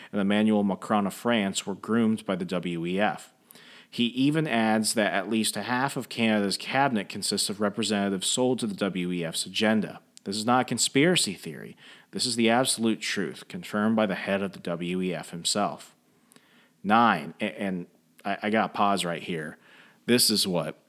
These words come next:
shocked the living shit out of me. In, uh, num-, number nine, controlling minds using sound waves. Please bear with me.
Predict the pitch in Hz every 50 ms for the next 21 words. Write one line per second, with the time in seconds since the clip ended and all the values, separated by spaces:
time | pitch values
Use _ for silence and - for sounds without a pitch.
0 | _ _ _ _ _ _ _ _ _ _ _ _ - - - - 113 92 87 -
1 | - - - - 110 98 92 92 98 95 87 82 87 - - - - 107 92 87
2 | 82 78 - - - 87 90 87 - - - - - - - - - - _ _
3 | _ _ _ _ _ _ _ _ _ _ _ _ - - - 117 117 117 117 113
4 | 110 110 113 - - 113 110 107 101 98 107 127 151 147 139 131 135 135 127 107
5 | 95 87 82 78 - - - - - - - - - - - - 95 87 - -
6 | 123 127 147 156 147 131 117 107 107 110 110 110 110 113 113 113 110 - - -
7 | - 107 104 104 95 95 98 95 92 82 - - 101 90 85 85 87 85 87 85
8 | 78 71 67 65 - - - - - - - 107 90 80 78 - _ _ - 92
9 | 87 87 85 80 80 - - 82 - -